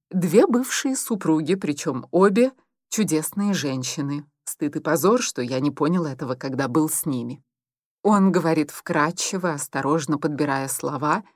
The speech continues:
голос звучит размеренно. Мужчина, привыкший быть в центре внимания.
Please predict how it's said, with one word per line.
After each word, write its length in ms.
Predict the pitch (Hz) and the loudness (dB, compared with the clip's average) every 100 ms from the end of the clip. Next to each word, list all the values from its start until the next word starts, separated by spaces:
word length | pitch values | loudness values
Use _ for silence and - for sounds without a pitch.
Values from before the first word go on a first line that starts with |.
| _ - | _ -4
голос 600 | 196 185 190 277 - - _ - | 2 4 4 0 -4 -10 _ -8
звучит 580 | 220 208 190 190 165 156 | -2 2 2 0 -2 0
размеренно. 800 | 190 180 175 135 117 131 143 - _ _ _ | 0 2 2 0 -2 -6 -10 -14 _ _ _
Мужчина, 600 | 196 196 190 - - 381 | 0 0 0 -6 -2 0
привыкший 640 | 302 226 214 320 320 - 214 | 2 2 2 0 0 -6 -4
быть 400 | 175 262 302 - | -2 -2 -2 -6
в 60 | - | -12
центре 560 | - 214 196 190 165 | -6 0 0 2 2
внимания. 640 | 143 139 131 131 - - | 2 0 0 -4 -8 -14